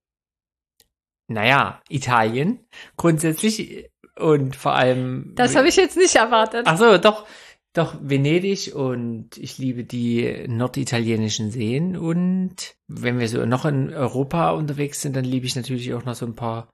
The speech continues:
Speaker 1: Hauptstädte, vor allem Frankreichs Hauptstadt Paris.
Speaker 2: Oh, und was für ein eleganter Schwenk das war zu unserer neuen Podcast-Folge.
Speaker 1: Ach, ich dachte, du sagst noch was, wo du gern hinfährst.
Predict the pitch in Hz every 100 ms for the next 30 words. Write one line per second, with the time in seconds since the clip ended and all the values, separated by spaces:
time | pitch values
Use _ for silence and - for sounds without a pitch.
0 | _ - - 139 135 - - 165 165 226
1 | 226 135 135 135 139 135 143 139 147 143
2 | - 151 - 131 127 160 - - _ _
3 | _ _ _ 233 247 269 233 220 175 185
4 | 226 185 269 - - 240 240 247 233 233
5 | 233 403 440 320 - - 262 240 370 -
6 | 269 247 - 196 226 - 226 226 - 214
7 | 214 202 202 294 - - 339 285 - 226
8 | 196 185 180 - _ _ - 120 127 147
9 | 135 120 175 311 - 123 127 - 123 117
10 | 113 - 110 139 131 117 113 107 - 107
11 | 104 - -